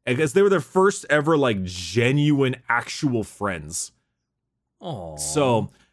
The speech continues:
Speaker 1: so with that though, uh, turns out our good friend Luggy actually turned Chaos, and
Speaker 2: Oh,
Speaker 1: and so
Speaker 2: no.
Speaker 1: did, and so did all of the Astral Claws.
Speaker 2: Oh no.
Speaker 1: So then the, the Minotaurs chapter,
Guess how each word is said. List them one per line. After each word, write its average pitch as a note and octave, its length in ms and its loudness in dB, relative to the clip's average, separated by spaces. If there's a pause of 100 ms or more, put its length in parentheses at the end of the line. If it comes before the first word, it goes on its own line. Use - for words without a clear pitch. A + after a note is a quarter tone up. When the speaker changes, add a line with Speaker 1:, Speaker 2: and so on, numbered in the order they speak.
(300)
Speaker 1:
so F3+ 300 2
with G3+ 160 4
that G3 260 2
though, A2+ 360 0 (160)
uh, A#2 260 0
turns C4+ 460 -2
out C3 360 0
our C3 140 0
good E3+ 220 2
friend D3+ 260 0
Luggy B2+ 380 2
actually D#3 440 0
turned C#3 360 -4
Chaos, B2 600 -2 (840)
and C#3 280 0
Speaker 2:
Oh, G#3 460 0 (300)
Speaker 1:
and E3 180 2
so F3 260 4
Speaker 2:
no. - 20 2 (120)
Speaker 1:
did, F3+ 100 2 (160)
and D#3+ 160 2
so F3 280 2
did F#3+ 140 4
all D3 300 2
of C#3+ 120 0
the B2+ 120 4
Astral A#2+ 360 0
Claws. G#3+ 500 -2 (540)
Speaker 2:
Oh G3+ 320 0
no. F3 720 -4
Speaker 1:
So G3 360 2
then F#3 440 2
the, D#3 300 4
the D#3 180 2
Minotaurs C#3+ 840 2
chapter, F#2+ 720 -8